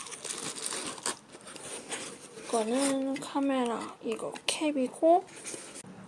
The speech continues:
캐논 이오에스 팔백 디고, 이렇게 렌즈는 십팔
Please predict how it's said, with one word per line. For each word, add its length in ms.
캐논 640
이오에스 920
팔백 500
디고, 540
이렇게 320
렌즈는 1600
십팔 760